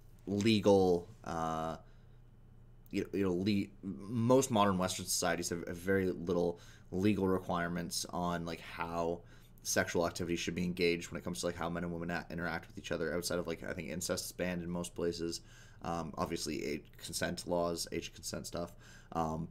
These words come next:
but outside of those two, there's really not much in the way of legality on how men and women interact with each other. Um, and what you see in modern societies is that, you know, men and women arrange themselves in largely the same way that they would have arranged themselves in historical societies,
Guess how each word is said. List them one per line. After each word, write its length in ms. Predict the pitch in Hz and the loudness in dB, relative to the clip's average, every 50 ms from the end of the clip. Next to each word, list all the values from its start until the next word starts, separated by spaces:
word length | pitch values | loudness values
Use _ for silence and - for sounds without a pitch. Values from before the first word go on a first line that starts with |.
| - | 2
but 120 | - 107 - | 2 2 4
outside 300 | 117 160 - 196 160 135 | 4 2 4 4 2 4
of 100 | 101 92 | 4 4
those 220 | 107 117 120 - | 4 4 4 2
two, 160 | - - 82 | 2 0 0
there's 180 | 80 87 95 113 | 0 0 2 4
really 220 | 123 139 151 139 | 4 4 4 4
not 460 | 110 98 98 95 98 95 95 - - | 4 2 4 4 4 4 4 2 2
much 260 | 92 92 92 92 - 92 | 0 -2 -2 -2 -2 -2
in 80 | 90 | -2
the 80 | 90 90 | 0 0
way 220 | 87 87 85 82 | 0 0 2 2
of 160 | 85 87 85 | 0 0 0
legality 500 | 87 87 87 85 82 82 85 85 87 87 | -2 0 2 2 2 2 2 2 2 0
on 80 | 82 87 | 0 -2
how 240 | 87 90 87 82 82 | -2 -2 -2 -2 -2
men 140 | 87 87 87 | -2 -4 -4
and 80 | 85 | -4
women 180 | 85 85 82 80 | -4 -4 -6 -6
interact 340 | 82 85 87 90 101 - - | -4 -4 -2 -2 -4 -4 -6
with 100 | 90 80 | -10 -10
each 140 | - - - | -8 -6 -6
other. 220 | 69 50 50 - - - - - - - - - - | -4 -4 -4 -6 -8 -12 -20 -20 -20 -20 -16 -6 0
Um, 540 | 98 101 98 95 95 90 87 85 82 - - - - - - - - - - - - - - - - - - - - - - - - - | 2 4 4 6 4 2 2 0 -2 -6 -10 -12 -18 -20 -20 -20 -20 -20 -20 -20 -20 -20 -20 -20 -20 -20 -20 -20 -14 -8 -8 -8 -2 2
and 180 | 120 117 107 107 | 4 6 6 6
what 120 | 107 101 | 6 4
you 60 | 107 | 2
see 160 | - - 143 | 2 2 2
in 80 | 131 104 | 4 4
modern 220 | 92 90 101 127 | 4 2 2 0
societies 480 | - - - - 82 78 78 85 85 - | 0 0 0 2 2 0 0 -2 -2 -2
is 60 | 80 | -2
that, 160 | 87 85 69 64 82 80 - | -2 -2 -2 -2 -4 -8 -6
you 100 | - 104 | -4 -2
know, 100 | 95 92 | 0 0
men 240 | 90 90 90 90 92 | 2 2 2 2 2
and 100 | 95 90 | 2 2
women 220 | 90 87 87 87 - | 2 0 0 0 -2
arrange 340 | 69 82 87 87 87 90 | -2 -2 -2 -2 -2 -2
themselves 360 | 98 92 - - 87 87 92 101 | -4 -4 -2 0 0 0 2 0
in 80 | 92 | 0
largely 300 | 85 85 95 98 104 101 | 0 0 0 0 0 0
the 80 | 92 92 | 0 0
same 260 | - - 92 87 87 | -2 -2 -2 0 0
way 140 | 87 87 87 | 0 0 0
that 120 | 87 73 | -2 -2
they 80 | 76 87 | -2 0
would 120 | 87 87 | 0 0
have 120 | 85 85 85 | 0 0 -2
arranged 320 | 87 87 87 87 87 80 | -2 -2 -2 -4 -4 -6
themselves 460 | 82 82 - 80 85 85 80 - - - - - - - - - - - - - - | -8 -6 -4 -4 -4 -4 -4 -6 -10 -16 -18 -20 -20 -20 -20 -20 -20 -20 -14 -6 0
in 180 | 104 104 101 | 0 2 2
historical 600 | 90 90 98 101 - - 107 113 123 120 - 85 | 2 0 -2 -4 -2 2 2 2 2 2 0 0
societies, 720 | - - 82 - - - 73 60 52 - - - - - | -2 -2 -2 -2 -2 -2 -2 -2 -4 -6 -8 -8 -8 -10